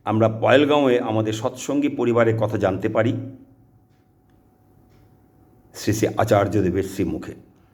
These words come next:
একটা পরিবার কাশ্মীর বেড়াতে গিয়েছিল। এই যে গত বাইশে এপ্রিল পয়েলগামের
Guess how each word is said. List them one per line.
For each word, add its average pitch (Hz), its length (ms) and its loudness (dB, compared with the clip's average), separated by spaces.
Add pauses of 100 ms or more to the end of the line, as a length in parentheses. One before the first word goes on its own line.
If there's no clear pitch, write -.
(300)
একটা 113 180 2
পরিবার 170 460 4
কাশ্মীর 131 420 -2
বেড়াতে 101 340 -2
গিয়েছিল। 90 460 -8 (1200)
এই 123 120 4
যে 143 100 6
গত 131 480 0 (300)
বাইশে 151 420 0
এপ্রিল 95 420 -2
পয়েলগামের 113 880 0